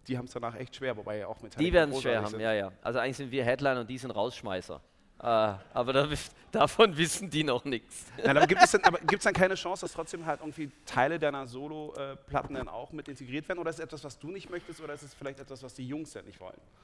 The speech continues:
Speaker 2: Also das sind über zwölf, äh, nee, was ja noch ganz wichtig ist, ich meine, die Platte, wir haben den V Ö-Tag, wir haben den Namen, aber die Platte haben wir noch nicht. Also wir müssen natürlich auch noch eine Platte machen bis dahin.
Speaker 1: Aber das
Speaker 2: Und
Speaker 1: macht ihr doch immer so.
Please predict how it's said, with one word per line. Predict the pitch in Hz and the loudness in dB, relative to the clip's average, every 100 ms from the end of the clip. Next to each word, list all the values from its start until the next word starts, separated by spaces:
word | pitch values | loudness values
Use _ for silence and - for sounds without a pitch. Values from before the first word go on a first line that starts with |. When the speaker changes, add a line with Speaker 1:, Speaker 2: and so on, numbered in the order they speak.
| _ | _
Speaker 2:
Also | 131 151 | 2 2
das | 147 | 0
sind | 170 | -4
über | 175 196 185 | -2 -2 -2
zwölf, | - 139 147 147 - - | -2 2 2 -2 -16 -4
äh, | 123 139 | -2 0
nee, | 131 151 127 | 2 0 0
was | 123 127 - - | -4 -6 -8 -12
ja | 113 135 | -4 -2
noch | 139 | -2
ganz | - 143 143 | -2 -4 -4
wichtig | 170 - 151 | -12 -10 -8
ist, | 143 | -8
ich | 143 | -6
meine, | 139 | -6
die | 131 | -6
Platte, | 139 131 185 | 0 0 0
wir | 156 123 | -2 0
haben | 131 | 0
den | 139 127 | -6 -4
V | 123 113 | -2 -2
Ö-Tag, | 117 160 - 147 151 170 - 131 | -4 -8 -6 -2 0 -2 -6 -12
wir | 135 127 | -4 -2
haben | 135 131 | -2 -4
den | 120 | -4
Namen, | 113 104 127 165 175 - _ _ _ _ _ _ _ - | 0 0 0 -4 -12 -18 _ _ _ _ _ _ _ -20
aber | 110 | -18
die | 107 | -16
Platte | 101 117 160 156 | -10 -10 -8 -10
haben | 104 | -10
wir | 98 | -10
noch | 90 95 | -12 -14
nicht. | 90 - - - - | -16 -16 -20 -20 -8
Also | 120 123 | -6 -4
wir | 143 | -4
müssen | 165 180 | -4 0
natürlich | 160 143 165 147 | 0 0 0 0
auch | 147 | 0
noch | |
eine | 139 135 | 0 2
Platte | 143 131 | 2 2
machen | 139 147 - 226 | 2 2 0 -6
bis | 127 123 | -6 -2
dahin. | 123 104 107 101 95 - - | 2 2 2 -4 -10 -18 -12
Speaker 1:
Aber | 160 | -8
das | 139 | -4
Speaker 2:
Und | |
Speaker 1:
macht | 123 - | -4 -4
ihr | |
doch | 135 - | -8 -10
immer | 175 110 | -12 -14
so. | 90 | -16